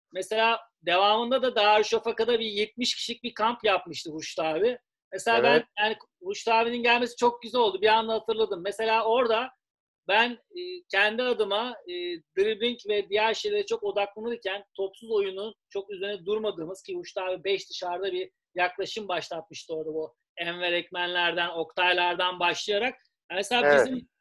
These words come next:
Speaker 1: böyle bir şeylere ihtiyacımız var bence ama, e, bu konuda da sizin bağlantınız iyi oldu abi. Bir şeyler söylerseniz o yıllarla da ilgili çok sevinirim.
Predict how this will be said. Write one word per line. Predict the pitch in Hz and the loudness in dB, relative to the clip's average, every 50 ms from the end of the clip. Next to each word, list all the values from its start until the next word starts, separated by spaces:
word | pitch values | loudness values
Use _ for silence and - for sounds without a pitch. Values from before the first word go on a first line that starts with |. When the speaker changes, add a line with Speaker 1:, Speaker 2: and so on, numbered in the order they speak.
| _ _ _ | _ _ _
Speaker 1:
böyle | 190 247 277 294 302 | 6 6 6 6 4
bir | 294 277 254 | 0 0 2
şeylere | - 247 233 226 214 208 196 | 4 6 6 6 6 6 4
ihtiyacımız | 190 185 - 185 175 170 165 160 165 156 156 | 2 2 0 0 0 0 0 -2 -6 -6 -2
var | 165 160 156 151 | 0 0 2 2
bence | 156 156 156 151 143 151 175 180 | 2 0 0 0 -2 -2 0 2
ama, | 220 269 302 294 269 - - _ _ _ _ _ | 4 6 6 4 4 2 -6 _ _ _ _ _
e, | 180 180 185 185 190 190 190 190 190 185 185 185 185 185 180 170 _ | -6 -4 -2 0 0 0 0 -2 -2 -4 -4 -6 -6 -8 -12 -12 _
bu | 208 214 214 | -8 -8 0
konuda | - 226 233 233 247 247 | 0 0 0 0 -2 -2
da | 247 240 | -2 -4
sizin | - 226 233 240 247 233 | -4 -8 -8 -6 -2 2
bağlantınız | 226 220 226 240 240 240 240 240 240 240 247 214 220 | 2 4 4 4 2 2 0 0 -2 -4 -6 -6 -4
iyi | 269 | 0
oldu | 262 247 233 214 | 0 0 2 2
abi. | 202 208 208 202 202 | 2 2 2 0 -2
Bir | - | -6
şeyler | - 208 208 208 220 220 220 | -4 -2 0 2 2 2 0
söylerseniz | 214 - 214 208 214 233 247 240 240 226 226 202 196 | 0 -2 -2 0 0 0 0 -2 -2 -6 -8 -6 -2
o | 202 196 | 0 2
yıllarla | 202 202 196 208 208 214 214 208 196 | 2 2 4 6 4 4 4 2 0
da | 196 | 0
ilgili | 190 190 208 202 | -2 -2 -8 -6
çok | - - 214 - | -2 -4 -4 -4
sevinirim. | - - 220 214 226 247 269 240 233 240 | -2 -2 -2 -2 0 -2 -2 -2 -2 -4